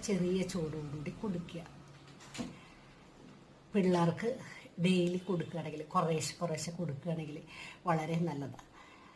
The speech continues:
ഇമ്മ്യൂണിറ്റി പവർ ഉണ്ടാവും എന്ന് പറയുന്നത്. തുളസിയിലയുടെ നീരും,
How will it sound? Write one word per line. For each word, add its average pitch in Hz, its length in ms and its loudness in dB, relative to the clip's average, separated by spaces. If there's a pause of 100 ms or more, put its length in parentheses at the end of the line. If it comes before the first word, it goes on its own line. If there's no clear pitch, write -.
(160)
ഇമ്മ്യൂണിറ്റി 226 680 8
പവർ 220 320 8
ഉണ്ടാവും 147 300 2
എന്ന് 147 140 -4
പറയുന്നത്. - 420 -12 (180)
തുളസിയിലയുടെ 175 760 4
നീരും, 160 380 2